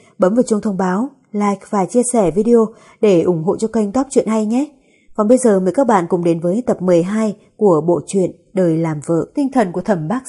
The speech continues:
Sinh hoảng hốt đi vào sảnh lớn, vừa đúng nhìn thấy hai nhân vật quan trọng do ông mời tới đang đứng chung quan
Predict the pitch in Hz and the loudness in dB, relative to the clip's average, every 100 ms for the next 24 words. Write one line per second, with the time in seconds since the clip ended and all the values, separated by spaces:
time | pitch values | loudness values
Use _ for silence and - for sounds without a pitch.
0 | 247 220 208 202 151 - 277 285 240 220 | -2 -2 0 -2 -4 -4 -4 -2 -2 -2
1 | 165 202 151 147 160 190 - _ _ - | -2 -4 -6 -6 -6 -6 -10 _ _ 0
2 | 247 196 196 262 262 156 190 175 240 240 | 2 2 0 0 -2 -2 -4 -4 -4 -4
3 | 208 190 175 - 208 196 - 196 202 - | -4 -4 -6 -6 -8 -8 -4 -4 -6 -4
4 | 226 226 208 185 151 165 165 262 - - | -2 0 -2 -2 -4 -4 -2 -4 -6 -20
5 | _ 214 196 185 180 220 240 185 185 185 | _ -4 -4 -4 -6 -4 -2 -4 -4 -8